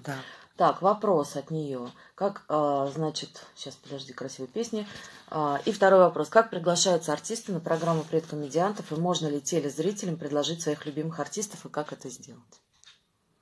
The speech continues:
Speaker 1: Я не уверена, что можно предложить любимых артистов. Там просто, м, давно-давно сложившийся коллектив, а, свои какие-то критерии подбора.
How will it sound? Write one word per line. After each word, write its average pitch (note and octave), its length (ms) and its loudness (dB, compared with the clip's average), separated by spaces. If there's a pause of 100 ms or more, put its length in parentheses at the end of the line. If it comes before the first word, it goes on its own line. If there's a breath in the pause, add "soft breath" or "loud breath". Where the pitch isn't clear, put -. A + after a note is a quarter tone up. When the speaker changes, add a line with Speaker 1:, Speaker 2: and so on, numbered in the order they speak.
(1080)
Speaker 1:
Я E3+ 200 -2
не F3 120 2
уверена, C3+ 480 -2
что B2+ 240 -10
можно C3 300 -6
предложить C#3 560 -4
любимых C3+ 440 -6
артистов. E3+ 580 -2
Там D3 400 0
просто, - 500 -4 (640 loud breath)
м, C#3+ 640 -2
давно-давно D3 800 6
сложившийся C#3+ 840 0
коллектив, G3 600 -2 (800 loud breath)
а, C#3+ 440 4
свои D3+ 420 6
какие-то C#3 520 -6
критерии C#3 580 0
подбора. F#3+ 760 4